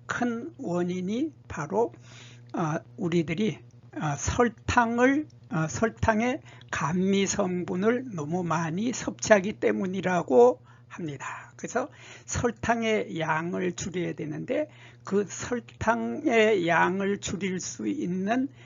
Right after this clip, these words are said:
아, 성분을 가지고 있는 나무, 그것이 바로 산수국 오아마차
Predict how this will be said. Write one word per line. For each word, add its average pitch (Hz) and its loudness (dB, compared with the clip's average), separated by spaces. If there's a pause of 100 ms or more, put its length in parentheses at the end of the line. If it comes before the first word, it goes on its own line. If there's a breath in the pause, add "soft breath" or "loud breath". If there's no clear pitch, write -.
(260 loud breath)
아, 170 0 (120)
성분을 220 2 (100)
가지고 180 0 (120)
있는 196 0
나무, 147 0 (280)
그것이 - 0
바로 247 4 (220 loud breath)
산수국 - -4 (200)
오아마차 156 -2